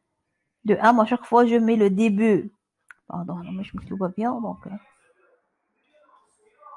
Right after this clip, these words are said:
les débuts de M, les débuts de M à part epsilon.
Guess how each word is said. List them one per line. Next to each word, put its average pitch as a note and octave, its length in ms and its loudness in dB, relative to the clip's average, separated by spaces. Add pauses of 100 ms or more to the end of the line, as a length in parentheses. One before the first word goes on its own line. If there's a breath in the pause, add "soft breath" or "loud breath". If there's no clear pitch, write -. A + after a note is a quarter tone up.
(2000)
les G#3+ 260 6
débuts A#3+ 420 6
de A#3+ 200 4
M, G3+ 580 6 (1500)
les G3 180 2
débuts A#3 280 2
de A3+ 220 2
M G#3+ 400 4
à G#3 100 2
part C#4+ 300 6
epsilon. B3+ 540 2